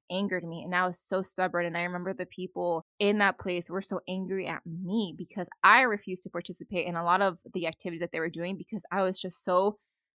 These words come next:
I was so to myself and just so angry and so bitter that I just wanted to get out of there. Now I realize that, you know what? We have a God of miracles. We serve a God of miracles. And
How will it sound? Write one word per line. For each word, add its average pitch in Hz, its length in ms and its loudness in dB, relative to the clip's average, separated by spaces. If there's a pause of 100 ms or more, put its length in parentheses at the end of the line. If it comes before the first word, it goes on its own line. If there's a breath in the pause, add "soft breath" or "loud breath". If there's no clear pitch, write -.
I 208 80 6
was 202 180 0
so 262 140 4 (140)
to 262 100 2
myself 202 520 4
and 180 140 -8
just - 240 -6
so 196 260 0
angry 196 460 -4
and 190 160 -4
so 202 160 -4
bitter 190 400 0
that 220 220 2 (100)
I 175 180 -8
just - 160 -10
wanted 196 260 -6
to 165 60 -12
get - 140 -10 (140)
out 175 140 0
of - 100 -8
there. - 160 -10 (420)
Now 226 240 8
I 233 120 8
realize 175 440 0
that, 170 220 0
you 185 120 -6
know 220 120 2
what? 226 240 8 (280)
We 196 120 -4
have 185 180 0
a 214 60 2
God 175 220 4
of 180 100 -4
miracles. 185 580 0
We 220 80 -4
serve 269 400 4
a 226 80 0
God 165 220 2
of 156 120 -4
miracles. 165 460 -2
And 180 140 -2